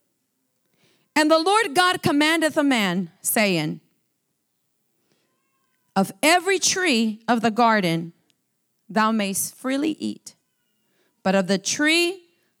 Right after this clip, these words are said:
of the knowledge of good and evil thou shalt not eat of it. For in the day that thou shalt eatest thereof,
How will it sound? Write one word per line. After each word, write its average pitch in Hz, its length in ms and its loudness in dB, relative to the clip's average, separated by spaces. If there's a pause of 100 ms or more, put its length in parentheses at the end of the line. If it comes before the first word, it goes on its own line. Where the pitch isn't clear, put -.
(100)
of 220 140 0
the 220 80 0
knowledge 294 580 0
of 208 180 -2
good 262 200 2
and 262 160 2
evil 185 500 -2 (600)
thou 226 320 2
shalt 214 280 -2
not 202 300 -2
eat 247 160 0
of 185 140 -2
it. - 300 -10 (540)
For 190 160 -2
in 208 160 0
the 185 140 0
day 247 380 0
that 262 200 -2
thou 233 160 0
shalt 226 360 -4
eatest 240 560 -6 (160)
thereof, 185 580 -2